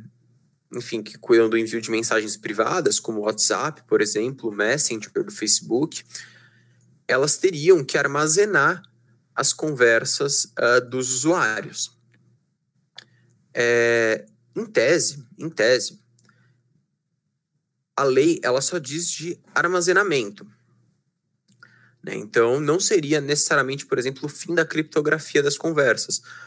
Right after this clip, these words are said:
Mas isso é uma interpretação muito dúbia e subjetiva, porque o próprio artigo ele é mal formulado, na verdade. Então, de novo, é um risco da lei. A subjetividade é um risco muito grande nessa lei.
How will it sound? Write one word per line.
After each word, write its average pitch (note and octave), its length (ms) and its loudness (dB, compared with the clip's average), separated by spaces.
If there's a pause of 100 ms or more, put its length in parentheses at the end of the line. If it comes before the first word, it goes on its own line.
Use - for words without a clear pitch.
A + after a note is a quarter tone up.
(260)
Mas C#3+ 440 0
isso - 120 4
é - 20 -4
uma A3 100 -4
interpretação G#3+ 680 2
muito G#3 220 -4
dúbia G#3+ 320 -4
e A3+ 40 -2
subjetiva, A3 680 0
porque - 260 -4
o C#3+ 60 2
próprio E3+ 320 -2
artigo F3+ 300 4
ele F3+ 120 4
é F#3+ 160 0 (180)
mal E3+ 280 -2
formulado, D#3+ 680 -2 (140)
na A2+ 60 -4
verdade. G#2+ 580 -2 (1040)
Então, C3+ 400 2
de C#3 100 -4
novo, D#3 480 -2
é - 180 0
um D3+ 300 0
risco - 480 -2
da G#2+ 80 2
lei. G2 420 4
A G#2 60 -4
subjetividade D3 840 0
é E3 40 2
um C#3+ 60 0
risco B2+ 400 -2
muito A2 180 -10
grande G2 380 -4
nessa G2 240 -4
lei. F#2+ 180 -4